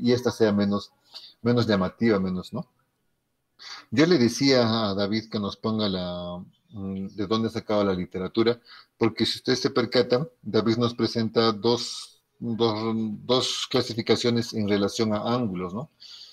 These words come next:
En la mañana hablábamos sobre grados, ¿no? O sea, sobre grados también, sobre, para indicar si es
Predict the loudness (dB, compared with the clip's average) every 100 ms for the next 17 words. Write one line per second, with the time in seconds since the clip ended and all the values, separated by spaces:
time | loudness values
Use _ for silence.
0 | -20 _ _ 2 4 4 4 6 6 6
1 | 6 4 0 -2 -6 -2 2 4 4 4
2 | 4 0 -6 -10 -8 -10 -8 -8 -4 -2
3 | 0 -2 -2 -6 -6 -6 -6 -4 -4 0
4 | 0 0 -2 -4 -2 -2 -2 -8